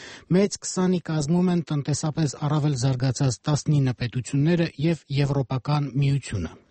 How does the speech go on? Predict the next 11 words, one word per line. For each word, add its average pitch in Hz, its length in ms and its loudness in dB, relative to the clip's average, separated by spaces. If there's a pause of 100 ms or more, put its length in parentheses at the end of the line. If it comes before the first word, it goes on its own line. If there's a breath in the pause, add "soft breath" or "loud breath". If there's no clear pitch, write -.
(1000 loud breath)
Հյուսիսային 226 560 2
Կորեայի 156 400 2
զինվորականները 127 840 0
սպառնացել 127 720 0
են, 170 120 2 (160)
մեջբերում 131 480 0
եմ, 147 80 2 (200)
անհապաղ 156 560 2
և 160 280 0
վճռական 160 600 0
պատասխան 135 540 0